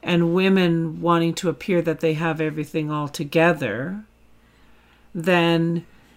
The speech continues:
you can see how that would play it o-, all out in the way you look, and why, if you're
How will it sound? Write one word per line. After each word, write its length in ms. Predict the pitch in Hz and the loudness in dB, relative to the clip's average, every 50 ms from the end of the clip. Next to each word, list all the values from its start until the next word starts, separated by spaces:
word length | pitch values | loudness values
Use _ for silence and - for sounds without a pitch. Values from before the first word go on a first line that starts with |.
| _ _ - - - | _ _ -20 -18 -6
you 140 | - 185 185 | 0 0 0
can 200 | 185 - 196 180 | 2 2 0 0
see 380 | 180 - - - 208 202 214 202 | 0 0 -2 0 0 2 2 2
how 220 | 170 196 180 170 165 | 2 4 2 2 2
that 200 | 180 170 170 160 | 4 2 2 2
would 200 | 170 160 - - | 0 -2 -4 -6
play 400 | - - - 175 170 170 160 160 | -14 -4 0 4 4 4 4 2
it 120 | 160 151 | 0 -2
o-, 260 | 160 151 151 151 - - _ - | -2 -4 -4 -6 -6 -10 _ -6
all 320 | - 165 160 156 156 151 | -2 0 0 0 0 0
out 540 | 160 180 190 190 165 147 - - - - - - | 0 0 2 0 0 -2 -6 -12 -14 -16 -8 -4
in 200 | 170 160 156 156 | -2 0 0 0
the 100 | 160 156 | 0 0
way 160 | 160 156 151 | 0 0 0
you 200 | 151 147 147 147 | 0 -2 -2 -2
look, 460 | 156 175 185 180 170 170 - - - | -2 0 2 2 2 0 -2 -6 -6
and 180 | 165 147 151 156 | -6 -4 -2 2
why, 520 | 170 180 180 185 190 185 180 180 180 175 175 - - - - - | 6 8 8 10 10 8 8 6 4 2 -2 -6 -20 -20 -16 -4
if 260 | - 185 180 175 - 170 | 2 2 2 2 2 2
you're 440 | 165 165 165 165 160 160 165 165 | 4 6 6 6 6 6 4 2